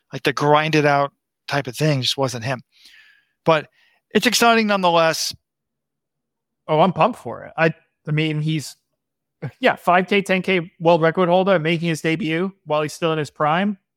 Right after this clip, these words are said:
Speaker 2: in Valencia, which we know is a fast course, always good conditions. It's gonna be fantastic. Uh, I can't wait for the race.
Speaker 1: While we're talking world records, I guess she's not an official member of the Bowerman Track Club, but Shelby Houlihan, John, has set a beer mile world record.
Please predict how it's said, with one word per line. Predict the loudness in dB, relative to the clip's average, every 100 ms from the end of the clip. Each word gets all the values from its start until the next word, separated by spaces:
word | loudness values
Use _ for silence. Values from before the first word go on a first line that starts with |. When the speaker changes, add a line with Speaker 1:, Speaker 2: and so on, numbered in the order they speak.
| _ _ _ -4
Speaker 2:
in | -2
Valencia, | 0 2 0 0 0 0 -2 -8
which | -20 -14
we | -4
know | 0 0
is | -2
a | -2
fast | 0 0 -2
course, | -4 -2 -4
always | -4 -6
good | -6 -10
conditions. | -8 -8 -6 -8 -10 -12 -20 _ _ _ _ _ _ _ _ _
It's | 0
gonna | 2
be | 4
fantastic. | 2 4 2 2 -4 -18 _
Uh, | -4 -2
I | 0
can't | -2 -2
wait | -4
for | -6
the | -8
race. | -8 -12 -20 _ _ _ _ _ _ _ _ _ _ _ _ _
Speaker 1:
While | -6 -2
we're | 0
talking | 2 2 0 -2
world | -2 0
records, | 0 2 2 0 -4 _ _ _ _ _ _ _ _ _ _ _ -16
I | -8
guess | -2
she's | -2 -2
not | -2 -2
an | -4
official | -6 -4 -2
member | -2 -2
of | -2
the | 0
Bowerman | 2 2 -2
Track | 0 0
Club, | 2 2
but | 4
Shelby | 4 4 4
Houlihan, | 4 4 2
John, | 2 0
has | 0
set | 2 2
a | 2
beer | 2 2
mile | 6 6 4
world | 2 0 2
record. | 0 0 0 -2